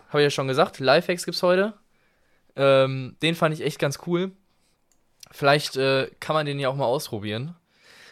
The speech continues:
Also, äh, äh, die Schale entfernst du bei einem hart gekochten Ei am einfachsten,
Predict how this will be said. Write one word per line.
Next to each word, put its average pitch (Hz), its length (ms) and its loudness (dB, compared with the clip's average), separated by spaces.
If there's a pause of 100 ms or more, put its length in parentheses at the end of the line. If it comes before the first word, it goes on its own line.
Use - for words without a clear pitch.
(140)
Also, 135 420 2 (840)
äh, 131 400 0 (1700)
äh, 120 340 -2 (140)
die 127 120 -6
Schale 196 560 2
entfernst 139 600 -2
du 156 60 -8
bei 127 140 0
einem 120 200 -2
hart 127 260 0
gekochten 156 560 -8
Ei 123 420 -2 (220)
am 107 160 -8
einfachsten, 123 920 -6